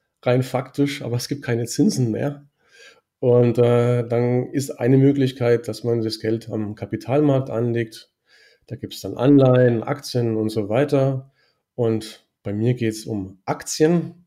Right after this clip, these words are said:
Also man beteiligt sich dann an einem Unternehmen, in dem man Aktien kauft. Und dann ist natürlich die Frage, welche Aktien du kaufen sollst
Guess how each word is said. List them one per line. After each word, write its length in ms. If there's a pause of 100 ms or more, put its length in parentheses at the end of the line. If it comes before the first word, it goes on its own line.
Also 160
man 160
beteiligt 440
sich 160
dann 160
an 80
einem 160
Unternehmen, 640 (520)
in 80
dem 120
man 100
Aktien 360
kauft. 420 (920)
Und 420 (500)
dann 400 (140)
ist 180
natürlich 320
die 120
Frage, 580 (200)
welche 380
Aktien 300
du 100
kaufen 360
sollst 520